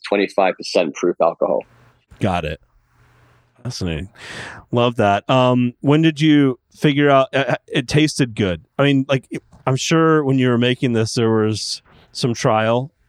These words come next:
Speaker 2: some testing, evolving the product. Was it, you know, right, right out of the bat or, you know, out of the gate, or did you take time to revise and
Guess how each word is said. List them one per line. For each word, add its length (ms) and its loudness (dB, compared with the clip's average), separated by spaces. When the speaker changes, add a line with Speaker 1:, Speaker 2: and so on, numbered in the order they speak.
Speaker 2:
some 200 -6
testing, 600 -2
evolving 480 0
the 80 -2
product. 420 -2
Was 180 0
it, 200 0
you 80 0
know, 80 0
right, 340 0
right 200 0
out 100 2
of 60 -2
the 80 -2
bat 360 -2
or, 340 0
you 100 -2
know, 80 0
out 60 2
of 60 0
the 60 -4
gate, 300 0
or 120 0
did 200 -4
you 240 0
take 240 -4
time 280 0
to 160 0
revise 520 -2
and 240 -4